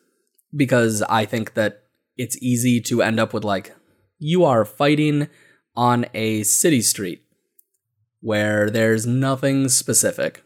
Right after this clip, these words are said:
And so, like, coming up with a couple of lines that are specific to what that city street is gives you a lot of help.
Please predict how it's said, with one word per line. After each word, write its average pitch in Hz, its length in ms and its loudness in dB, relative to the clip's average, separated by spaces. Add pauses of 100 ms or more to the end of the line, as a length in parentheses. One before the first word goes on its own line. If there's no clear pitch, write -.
(360)
And 127 120 -4
so, 131 80 2
like, 117 180 0
coming 151 240 0
up 131 160 0
with 113 240 -2 (160)
a 123 80 -6
couple 120 300 -2
of 107 100 -4
lines 107 440 0
that 113 100 -2
are 110 40 0
specific 151 560 -4
to 131 420 0 (480)
what 127 180 0
that 101 140 -4
city 123 160 -4
street 175 220 -2
is 320 240 -2 (580)
gives 135 200 0
you 131 80 2
a 117 40 4
lot 110 140 4
of 101 40 -4
help. - 240 -10